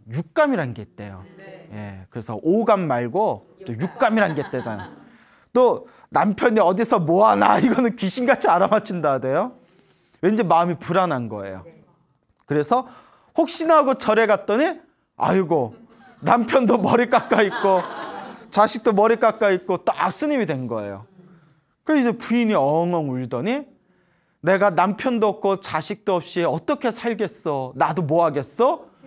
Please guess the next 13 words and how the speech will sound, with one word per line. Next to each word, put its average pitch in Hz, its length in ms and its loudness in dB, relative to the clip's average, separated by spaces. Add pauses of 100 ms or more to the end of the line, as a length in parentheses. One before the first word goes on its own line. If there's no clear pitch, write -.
(420)
머리 226 320 2
깎고 208 300 2
스님이 330 460 2
되겠어." 127 1040 -4 (720)
그리고 269 220 0
저 247 140 -2
비구니 277 420 -2
사찰에 240 440 0
가서 165 260 -2
머리 185 280 0
깎고 165 220 -4
비구니가 196 560 -4
됐대요. 98 520 -12